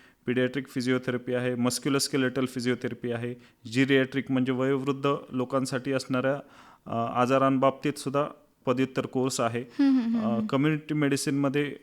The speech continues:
Speaker 1: पोस्ट ग्रॅज्युएशन कोर्सेस फिजिओथेरपीमध्ये आलेले आहेत.
Speaker 2: आणि, अ, वैशिष्ट्य काय आहेत?
Speaker 1: वैशिष्ट्य म्हणजे यामध्ये काय होतं की पेशंटला लवकरात लवकर बरं करणं, जसं एखाद्याला मान आखडली असेल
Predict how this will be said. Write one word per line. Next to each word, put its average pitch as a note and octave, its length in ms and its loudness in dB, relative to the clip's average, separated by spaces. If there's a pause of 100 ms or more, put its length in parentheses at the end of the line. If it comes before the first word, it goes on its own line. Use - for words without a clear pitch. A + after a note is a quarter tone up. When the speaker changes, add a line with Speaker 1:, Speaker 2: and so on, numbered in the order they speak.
(720)
Speaker 1:
पोस्ट D3 260 -2
ग्रॅज्युएशन C3 480 0
कोर्सेस B2+ 640 -6
फिजिओथेरपीमध्ये A#2+ 800 0 (260)
आलेले A2 280 2
आहेत. G#2+ 160 -12 (320)
Speaker 2:
आणि, D4 380 0
अ, C#4 140 0
वैशिष्ट्य F4 540 -2
काय C#4 220 0
आहेत? A#3+ 200 -4 (920)
Speaker 1:
वैशिष्ट्य D3 440 -2
म्हणजे F3 480 -4
यामध्ये E3 320 -2
काय E3 200 2
होतं E3 180 -2
की E3 340 -8 (360)
पेशंटला D#3 840 -2 (760)
लवकरात C#3+ 480 0
लवकर D3 300 2
बरं C#3 280 6
करणं, A2 400 0
जसं B2 320 -2
एखाद्याला B2 640 0 (340)
मान B2+ 240 2
आखडली A#2+ 360 2
असेल A2 380 -2